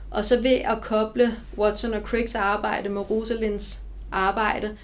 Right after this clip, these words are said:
så fandt de ud af, hvordan D N A så ud. Så det var et kæmpe gennembrud, da, da, da man fandt det, hvordan, øh, hvordan D N A så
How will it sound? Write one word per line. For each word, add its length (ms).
så 160
fandt 280
de 100
ud 60
af, 180
hvordan 300
D 80
N 40
A 160
så 140
ud. 220
Så 120
det 80
var 80
et 120
kæmpe 240
gennembrud, 540
da, 320
da, 100
da 100
man 180
fandt 280
det, 200
hvordan, 400
øh, 260
hvordan 260
D 100
N 40
A 120
så 140